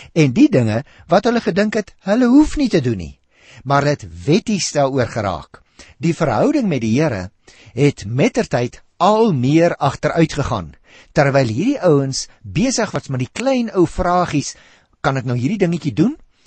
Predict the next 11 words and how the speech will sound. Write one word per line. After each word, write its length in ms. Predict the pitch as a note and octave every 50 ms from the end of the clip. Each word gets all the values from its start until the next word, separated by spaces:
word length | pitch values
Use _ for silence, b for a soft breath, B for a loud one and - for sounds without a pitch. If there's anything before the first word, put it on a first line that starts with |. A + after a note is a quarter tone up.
| B B B _
Moet 320 | G2+ G2+ G2+ B2 C3 -
ek 120 | C#3+ A2+
daardie 260 | G#2 A2+ A#2+ D#3 G3 F#3+
dingetjie 360 | F3+ D3+ C#3+ C3 - B2 A2
laat?" 480 | G#2+ A2 A2 C3 G3 C#4+ - - - - b b b b b b b b b b b _
En 200 | C#3+ C#3 B2 A#2
so 280 | - - - B3+ C4+
het 600 | A#3+ A3+ A3+ G#3 - G#3+ F3 _ _ A2 A#2+ C3+
die 80 | B2+ A#2+
hele 240 | A2+ B2 D#3 G3 E3+
verhouding 680 | - D3 G#2+ E2+ E2 G#2 C3+ C3+ B2 A#2+ F#2 D2+ C#2+